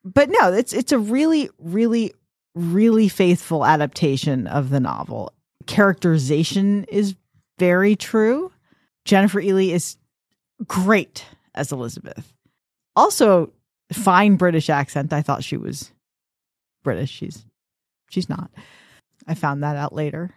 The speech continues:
Col-, and Colin Firth is exactly the right casting for Mister Darcy, because Colin Firth is not a heartthrob,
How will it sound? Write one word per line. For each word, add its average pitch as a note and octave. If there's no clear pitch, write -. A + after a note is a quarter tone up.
Col-, C4
and A#3
Colin F4
Firth G#3
is G#3
exactly F3+
the F3
right D#3
casting C#3
for C3+
Mister C3
Darcy, C#3
because B3+
Colin B4
Firth B3
is F4+
not F#4
a D#4
heartthrob, -